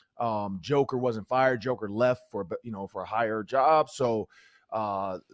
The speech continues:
that was a tougher transition going from one coach to another in college than it was the N F L. The N F L, uh, David Shaw, who's now the head coach for Stanford, was my receivers coach. So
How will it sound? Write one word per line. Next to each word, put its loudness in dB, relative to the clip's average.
that 6
was 0
a -2
tougher 2
transition -4
going -4
from -8
one -4
coach -2
to -4
another -4
in -16
college 0
than -8
it -8
was -8
the -6
N -6
F -6
L. 2
The -2
N 0
F -2
L, 4
uh, 0
David 6
Shaw, 6
who's 0
now 0
the -4
head -4
coach -4
for -20
Stanford, -2
was -4
my -4
receivers -2
coach. -4
So 2